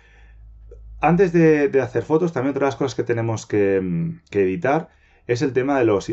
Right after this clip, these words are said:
del copyright y los datos de contacto, ¿vale? Son, esto muchas veces te permite configurar, eh, mm, normalmente el nombre y el, el tema del copyright en, en cámara, de forma que cuando el oje-, el archivo se haga, o sea, cuando tú hagas una foto y el archivo se cree,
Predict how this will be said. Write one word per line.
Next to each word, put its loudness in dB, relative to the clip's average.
del 0
copyright -2
y 2
los 0
datos -4
de -6
contacto, -8
¿vale? -6
Son, -6
esto -10
muchas -6
veces -8
te -4
permite -4
configurar, -2
eh, 2
mm, -4
normalmente -2
el 0
nombre 0
y -2
el, -4
el -2
tema -2
del -2
copyright -2
en, -4
en -8
cámara, -2
de -2
forma -2
que -2
cuando -2
el 2
oje-, -4
el 2
archivo 0
se -8
haga, -2
o -8
sea, -10
cuando -4
tú -4
hagas -2
una -4
foto -4
y -6
el -6
archivo -2
se -10
cree, -4